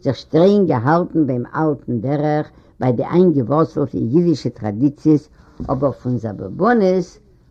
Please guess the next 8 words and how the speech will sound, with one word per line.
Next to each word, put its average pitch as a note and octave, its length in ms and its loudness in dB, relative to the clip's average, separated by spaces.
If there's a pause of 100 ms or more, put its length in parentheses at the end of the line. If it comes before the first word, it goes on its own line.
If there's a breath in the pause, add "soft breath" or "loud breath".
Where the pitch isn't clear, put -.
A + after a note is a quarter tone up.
האט D3 240 -2
ער D#3+ 120 0
זיך D3 280 -4 (140)
אויסגעלאכט D3+ 760 0 (280 soft breath)
און D3 120 0
פון D3+ 200 2
אבערגלייבענישע D#3+ 960 2
מנהגים F3 760 2